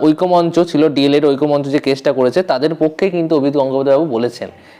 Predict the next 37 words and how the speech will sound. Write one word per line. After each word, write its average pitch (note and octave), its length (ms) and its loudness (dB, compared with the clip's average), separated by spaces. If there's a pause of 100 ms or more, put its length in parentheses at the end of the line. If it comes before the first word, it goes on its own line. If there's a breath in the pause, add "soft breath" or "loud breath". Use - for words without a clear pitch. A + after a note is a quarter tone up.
কিন্তু F3 180 2
তিনি F#3 240 0
কিছু G3 180 0
অর্ডার C#3+ 380 2
দেননি। A2 340 -4
তিনি D#3 200 -2
কিছু E3+ 180 0
অর্ডার C#3+ 240 2
না C3+ 220 0
দিয়ে D#3+ 140 2
তিনি E3+ 360 -2
এই C#3+ 160 0
কেসটাকে C#3 580 0 (760 loud breath)
মুখ্য G3+ 580 -2 (160)
বিচারপতির E3+ 600 2
বেঞ্চে D#3 360 -2
কিন্তু D#3+ 220 0
ট্রান্সফার C#3+ 380 -2
করেছেন। B2 440 0 (140)
সেই D3+ 200 0
জন্য E3 200 2
কিন্তু F3 240 -2
এখনও D#3 300 -2
পর্যন্ত D#3 320 0
ডেটটা C3+ 300 0
পাওয়া A2+ 280 2
যায়নি, F#2+ 320 -4 (340 loud breath)
যে C3 100 0
নেক্সট D3+ 400 -4
শুনানি E3 380 0
কবে C#3+ 200 2
হবে, E3 160 2
সেই E3 180 -2
ডেটটা C3 300 0
এখনও D3+ 220 -2
পাওয়া G#2 200 2
যায়নি। F#2+ 300 -4